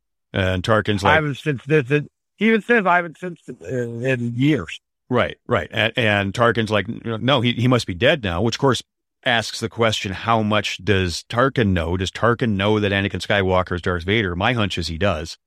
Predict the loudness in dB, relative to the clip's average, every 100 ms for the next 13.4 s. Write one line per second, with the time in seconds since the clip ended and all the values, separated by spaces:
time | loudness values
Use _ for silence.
0 | -14 -6 -4 -2 0 2 2 0 -6 -6
1 | -6 -4 -4 -4 -6 -10 _ _ _ -6
2 | -2 0 -2 -2 -4 -4 -6 -8 0 2
3 | 2 0 0 0 -2 -4 -4 -4 -2 -2
4 | -2 -2 -4 -6 -8 _ -6 -4 -2 0
5 | 2 2 -2 _ _ _ -6 -4 -2 0
6 | 2 2 2 2 2 0 0 0 2 2
7 | 2 -2 -4 -2 -2 -2 _ _ -8 -2
8 | -2 -4 -16 -20 _ 0 2 2 0 -2
9 | -2 0 0 -2 -4 0 -2 0 -4 -2
10 | 0 0 0 -2 -4 -6 -10 -4 -2 -2
11 | -4 -6 -2 -2 0 -2 -2 0 0 2
12 | 0 2 0 -2 -2 -2 -2 -6 _ _
13 | _ -2 -2